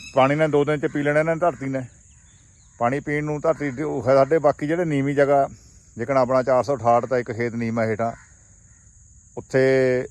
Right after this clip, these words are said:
ਨਹੀਂ ਚਾਂਸ ਹੈਗੇ ਮੈਨੂੰ ਬਚਣ ਦੇ, ਕਿਉਂ ਉਹਦੇ ਵਿੱਚ ਪਾਣੀ ਨੇ ਚੜ ਜਾਣਾ ਆ ਕੇ। ਵੀ ਚਲੋ ਉੱਥੇ ਦੇਖ ਕੇ ਆਵਾਂਗੇ, ਨਾਲੇ ਆਪਾਂ ਕਿਹਾ ਜਾ ਉੱਧਰ ਜਾ ਨਹੀਂ ਹੋਇਆ ਹਲੇ। ਪਹਿਲਾਂ ਮੀਂਹ ਪੈਂਦਾ ਰਿਹਾ, ਆਪਾਂ ਜਾਂ ਤੁਹਾਨੂੰ ਪਹਿਲੀ ਵੀਡੀਓ ਪਾਈ ਹੈ ਵੀ ਹੁਣ ਵੀ ਹਲੇ ਆਲੇ ਦੁਆਲੇ ਧਾਨ ਗਿੱਲੇ ਖੜੇ ਆ, ਦੇਖਦੇ ਜਾ ਕੇ ਮਾਰ ਕੇ ਆਉਂਗੇ ਗੇੜਾ, ਫਿਰ ਆਪਾਂ ਦਿਖਾਵਾਂਗੇ ਤੁਹਾਨੂੰ ਵੀਡੀਓ ਦੇ ਵਿੱਚ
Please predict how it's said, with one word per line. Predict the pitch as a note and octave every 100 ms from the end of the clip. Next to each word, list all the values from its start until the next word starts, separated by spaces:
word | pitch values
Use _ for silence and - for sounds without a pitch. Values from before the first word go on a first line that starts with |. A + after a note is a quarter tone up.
| - - - - - -
ਨਹੀਂ | B2 A#2 A2
ਚਾਂਸ | A#2 A2+ A#2
ਹੈਗੇ | A#2 A#2+
ਮੈਨੂੰ | B2+ B2
ਬਚਣ | B2 C3+
ਦੇ, | C#3 C#3+
ਕਿਉਂ | C#3+
ਉਹਦੇ | C#3+
ਵਿੱਚ | D3+ D3+ -
ਪਾਣੀ | C3 A#2
ਨੇ | B2+
ਚੜ | A#2 G2
ਜਾਣਾ | B2+ C3
ਆ | A2+
ਕੇ। | C#3+ C#3 - - - - - - - - - -
ਵੀ | A#2
ਚਲੋ | A2+ C#3+ D#3+
ਉੱਥੇ | E3+ D3+
ਦੇਖ | D3 C3+
ਕੇ | D#3
ਆਵਾਂਗੇ, | D3 D3+ D3+
ਨਾਲੇ | D3 D3+
ਆਪਾਂ | D3 C#3+
ਕਿਹਾ | C3+ B2+
ਜਾ | C#3+
ਉੱਧਰ | C#3+ C#3
ਜਾ | B2
ਨਹੀਂ | A#2
ਹੋਇਆ | A#2+ B2 A#2+ B2
ਹਲੇ। | C3 B2 -
ਪਹਿਲਾਂ | B2 D3
ਮੀਂਹ | C#3 C#3
ਪੈਂਦਾ | A#2+ A#2
ਰਿਹਾ, | B2 C3
ਆਪਾਂ | C3 C3
ਜਾਂ | B2+
ਤੁਹਾਨੂੰ | A#2+ B2+
ਪਹਿਲੀ | B2 C3+
ਵੀਡੀਓ | C3+ C#3+ D3+
ਪਾਈ | C#3 C3+
ਹੈ | C#3 B2+ _ _ - - - _ - - - - A#2+
ਵੀ | B2
ਹੁਣ | B2 B2+ C#3
ਵੀ | C#3+ D3+
ਹਲੇ | C#3 C#3+ C#3+
ਆਲੇ | C#3 B2
ਦੁਆਲੇ | C3+
ਧਾਨ | C3 D3+ C3
ਗਿੱਲੇ | A2+ A#2+
ਖੜੇ | A#2 C3
ਆ, | C#3+
ਦੇਖਦੇ | B2 G2+ A#2+
ਜਾ | B2 A#2
ਕੇ | A#2
ਮਾਰ | A#2 A2
ਕੇ | A#2
ਆਉਂਗੇ | A2+ A2+
ਗੇੜਾ, | A#2 B2+
ਫਿਰ | C#3
ਆਪਾਂ | C#3 - B2+ B2+
ਦਿਖਾਵਾਂਗੇ | G#2+ G#2 A2+ B2
ਤੁਹਾਨੂੰ | A#2 A2+
ਵੀਡੀਓ | A#2 C3+
ਦੇ |
ਵਿੱਚ | C3+